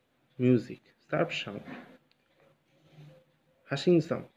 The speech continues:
So this is known as Bryce sign. The clinical feature is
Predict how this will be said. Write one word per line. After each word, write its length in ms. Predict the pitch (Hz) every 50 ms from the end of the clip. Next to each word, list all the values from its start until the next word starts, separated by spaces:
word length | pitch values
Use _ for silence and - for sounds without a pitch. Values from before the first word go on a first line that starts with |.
| - _ _ _ _ _
So 200 | _ - 151 139
this 280 | 127 120 127 127 - 170
is 180 | 180 180 180
known 240 | 151 135 123 123 127
as 240 | 147 180 - - _ _ _ _ _ -
Bryce 420 | 107 107 104 104 120 120 - - -
sign. 180 | - 117 127 - _ _ _ - - _ -
The 100 | - 131
clinical 420 | - 160 165 180 190 185 214 208
feature 260 | - - 175 160 190 185
is 260 | 185 202 202 202